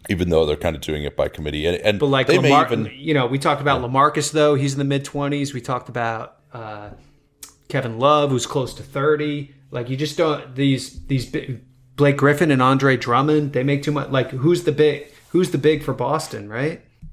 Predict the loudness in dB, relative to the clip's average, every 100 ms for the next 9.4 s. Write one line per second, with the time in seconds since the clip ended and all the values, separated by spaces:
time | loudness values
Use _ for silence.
0 | -20 -20 -20 _ _ _ 4 4 0 4
1 | 4 6 4 4 2 0 -4 -12 -14 -2
2 | 2 4 4 4 2 -2 -6 -6 -4 -4
3 | -4 -6 0 2 2 -2 -4 -4 -4 -4
4 | -6 -4 0 0 0 -4 -4 -8 -6 -6
5 | -6 -20 _ _ _ -6 -6 -2 -2 0
6 | 2 2 2 2 2 4 4 2 0 -4
7 | -4 -4 -4 -4 -2 -2 -2 -6 -8 -8
8 | -10 -6 -6 -6 -6 -2 0 -2 -8 -16
9 | -16 -14 -12 -12